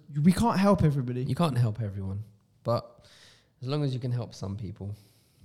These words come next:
Speaker 2: <sighs> that's good enough.
Speaker 1: Anyway.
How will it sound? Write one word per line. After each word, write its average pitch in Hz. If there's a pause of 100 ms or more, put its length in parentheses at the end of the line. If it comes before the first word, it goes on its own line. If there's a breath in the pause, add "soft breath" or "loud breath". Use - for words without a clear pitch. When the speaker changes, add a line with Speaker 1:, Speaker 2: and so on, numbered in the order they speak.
(1300)
Speaker 2:
<sighs> -
that's 135
good 151
enough. 151 (1700 loud breath)
Speaker 1:
Anyway. 185